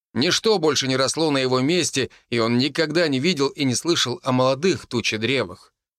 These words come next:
В этом было что-то печальное, ведь даже боги леса могли умереть. Он прищурился, подходя к ярко освещённой прогалине. На том месте, куда упало дерево, теперь раскинулся луг. Высокую траву раскачивал ветер,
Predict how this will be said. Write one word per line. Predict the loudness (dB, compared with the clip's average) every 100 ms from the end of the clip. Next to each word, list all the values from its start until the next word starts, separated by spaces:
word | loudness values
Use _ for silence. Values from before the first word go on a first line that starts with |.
| -14
В | -10
этом | -4 -2 -2
было | -2 -4
что-то | -6 -6
печальное, | -6 -4 -2 0 -2 -4 -10 -18 _ _ _
ведь | -6 -4 0
даже | 0 2 0
боги | 0 0 0
леса | 0 0 -2
могли | -6 -6 -4 -4 -4
умереть. | -2 0 0 -4 -8 -12 -20 _ _ _ _ _ _ _ -2
Он | 0 0
прищурился, | 0 0 0 0 0 0 -4
подходя | -4 -2 0 0
к |
ярко | 0 0 0 -2
освещённой | 0 0 0 0 -2
прогалине. | -2 -4 0 -2 -2 -8 -16 _ _ _ _ _ -4
На | -2 2
том | 2 2
месте, | 2 0 -2 -4
куда | 0 2
упало | 2 2 2 2
дерево, | 0 0 2 0 -2
теперь | -4 -2 -2 0
раскинулся | 0 -2 -2 -2 -2 -2 -2 -2
луг. | -2 -4 -10 _ _ _ _ _ _ -8
Высокую | -2 0 0 2 2 2
траву | 2 2 2
раскачивал | 2 0 -2 0 0 0
ветер, | 2 0 -2